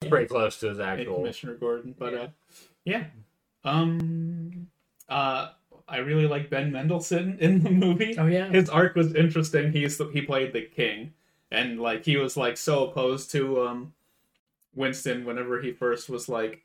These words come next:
Speaker 1: uh, ed-, or I guess nominated into Parliament. I don't exactly know how their political
Speaker 2: Yeah, I don't know
Speaker 1: system
Speaker 2: how that
Speaker 1: works,
Speaker 2: works yet.
Speaker 1: but, uh,
Speaker 3: You're in.
Speaker 1: <laughs>
Speaker 3: What if I don't want to?
Speaker 1: But, uh,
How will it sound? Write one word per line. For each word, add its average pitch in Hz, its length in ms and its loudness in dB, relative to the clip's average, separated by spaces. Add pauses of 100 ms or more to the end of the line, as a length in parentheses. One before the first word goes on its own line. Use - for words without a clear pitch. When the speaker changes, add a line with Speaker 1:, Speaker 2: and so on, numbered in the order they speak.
(100)
Speaker 1:
uh, 110 420 -4
ed-, 120 260 -8 (120)
or 110 380 -8
I 120 60 -6
guess 117 300 -8 (380)
nominated 151 600 0
into 170 220 -2
Parliament. 170 480 0
I 120 180 -2 (120)
don't 113 240 -2
exactly 117 420 -8
know 113 160 -10
how 117 80 -10
their 110 140 -10
political 113 380 -8
Speaker 2:
Yeah, 104 100 -2
I - 20 -2
don't - 40 -2
know 156 60 6
Speaker 1:
system 143 180 0
Speaker 2:
how 113 60 -4
that 120 60 -2
Speaker 1:
works, 120 200 0
Speaker 2:
works 113 240 -6
yet. 117 320 -6
Speaker 1:
but, 135 280 2
uh, 123 220 -2 (400)
Speaker 3:
You're 180 260 2
in. 220 340 2
Speaker 1:
<laughs> 320 600 8
Speaker 3:
What 190 120 6
if 220 120 2
I 240 60 10
don't 240 180 6
want 277 240 2
to? 156 300 -4 (480)
Speaker 1:
But, 139 180 4
uh, 123 240 2